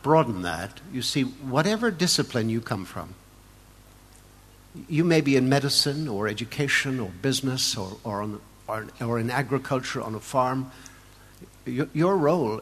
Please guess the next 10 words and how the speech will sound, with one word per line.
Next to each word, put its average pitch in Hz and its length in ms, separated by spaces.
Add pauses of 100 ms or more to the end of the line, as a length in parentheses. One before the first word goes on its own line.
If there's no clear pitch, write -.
is 123 220
the 127 100
vocation 160 600
of 131 160
God 92 520 (1700)
to 120 80
serve, 156 720 (1160)
to 135 100
serve 156 460
Babylon 107 640